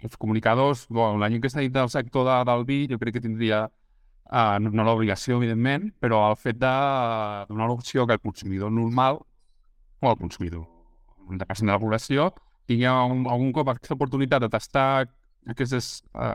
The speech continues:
aquest tipus de vins o, o vins més, més antics per dir, «Ostres, obriu la ment, disfruteu, que després podeu tenir aquestes ampolles, perfecte, que no podeu tenir-les,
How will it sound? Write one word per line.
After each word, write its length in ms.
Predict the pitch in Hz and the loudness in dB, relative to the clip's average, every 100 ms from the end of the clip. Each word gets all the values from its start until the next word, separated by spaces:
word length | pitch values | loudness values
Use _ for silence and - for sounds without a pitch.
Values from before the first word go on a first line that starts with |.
| - | -6
aquest 240 | - 110 | -10 -10
tipus 240 | - 120 117 | -6 0 2
de 80 | 117 | 2
vins 320 | 185 175 113 | 2 0 -4
o, 60 | - - - - - _ | -6 -20 -20 -20 -20 _
o 140 | 98 98 | -4 0
vins 240 | 113 117 | 2 2
més, 200 | 120 110 117 | 0 0 -2
més 140 | 113 | 0
antics 400 | 117 123 143 151 | 0 2 0 0
per 140 | - 104 | -4 -2
dir, 380 | 101 98 95 98 | -2 -2 -4 -6
«Ostres, 380 | - 135 - - _ | -2 -2 -2 -8 _
obriu 320 | 101 98 110 127 | -12 -4 0 2
la 80 | |
ment, 320 | 139 160 175 170 | 2 0 0 -2
disfruteu, 640 | 117 - 104 147 165 208 226 | -4 -6 0 2 2 0 -4
que 80 | 101 | -8
després 320 | - 120 - | -4 -6 -2
podeu 240 | 147 147 | 0 2
tenir 220 | 143 143 135 | 2 0 0
aquestes 240 | 139 135 | 0 -2
ampolles, 400 | 135 165 147 - | 0 0 0 -2
perfecte, 460 | 104 - 123 - 92 | -6 -4 -4 -4 -4
que 100 | 104 | -2
no 80 | |
podeu 160 | 135 123 | 0 2
tenir-les, 520 | 120 139 147 104 - | 2 0 0 -4 -10